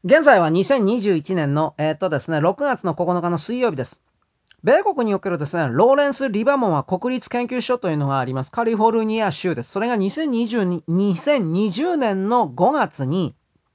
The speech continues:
武漢の研究所から漏れたのだというのが妥当であるというふうな中立、公正な科学的な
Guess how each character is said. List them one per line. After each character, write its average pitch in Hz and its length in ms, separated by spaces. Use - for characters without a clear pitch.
武 220 140
漢 339 140
の 226 120
研 202 200
究 208 120
所 220 160
か 185 80
ら 151 100
漏 160 140
れ 214 140
た 160 160
の 143 120
だ 175 160
と 147 140
い 151 120
う 170 100
の 135 80
が 147 160
妥 147 220
当 233 180
で 226 100
あ 170 60
る 120 100
と 220 80
い 254 100
う 233 40
ふ 247 100
う 214 40
な 160 300
中 285 180
立、 247 400
公 233 220
正 214 440
な 208 460
科 240 140
学 240 140
的 226 200
な 190 240